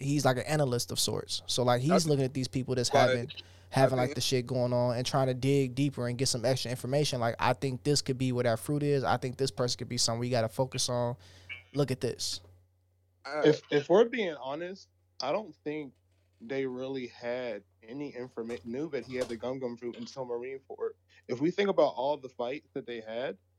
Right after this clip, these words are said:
Speaker 3: like you just said, the, the amount of time it takes for information to reach them, there, there hasn't been any fights that confirm what his fruit was, just that he had a devil fruit and he was just knocking niggas out.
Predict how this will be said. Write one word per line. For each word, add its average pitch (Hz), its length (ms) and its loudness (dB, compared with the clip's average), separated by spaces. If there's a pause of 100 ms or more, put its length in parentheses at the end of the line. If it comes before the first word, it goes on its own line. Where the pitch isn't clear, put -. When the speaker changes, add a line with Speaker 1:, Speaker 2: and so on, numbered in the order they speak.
(580)
Speaker 3:
like 135 240 -8
you 151 180 -6
just 127 220 -10
said, 143 260 2 (320)
the, - 160 -8 (100)
the 117 240 -8 (140)
amount 147 220 -2
of 135 120 -6
time 135 260 -4
it 120 100 -16
takes 135 160 -8
for 127 120 -12
information 123 520 -4
to 117 40 -4
reach 113 260 -8
them, 151 220 0 (280)
there, 185 260 2 (140)
there 185 160 2
hasn't 180 240 -2
been 156 100 -6
any 147 160 -6
fights 135 360 -2
that 127 120 -10
confirm 127 500 -4
what 120 140 0
his 117 180 -12
fruit 113 300 -8
was, 117 300 -2
just 117 200 -8
that 131 80 -4
he 117 80 -4
had 113 120 -4
a 101 40 -8
devil 120 220 -6
fruit 107 200 -10
and 110 60 -10
he 117 60 -10
was 110 180 -8
just 110 300 -10
knocking 110 300 -4
niggas 101 260 -10
out. 120 220 0